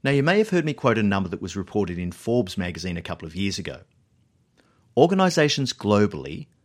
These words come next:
spend almost four hundred billion dollars every year on leadership development. And that's just the financial cost.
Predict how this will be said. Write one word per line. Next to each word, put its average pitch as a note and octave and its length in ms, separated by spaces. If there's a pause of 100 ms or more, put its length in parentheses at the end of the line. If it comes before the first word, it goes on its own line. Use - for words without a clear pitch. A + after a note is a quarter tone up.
(120)
spend A2 320
almost G#2 520 (140)
four D#3+ 540
hundred C3 360
billion G#2 280
dollars F2+ 280
every D3+ 240
year G#2 440 (440)
on C#3+ 240
leadership G2 520
development. - 640 (1000)
And A#2 160
that's F#3 160
just G#3 160
the F#3 60
financial E3+ 460
cost. - 360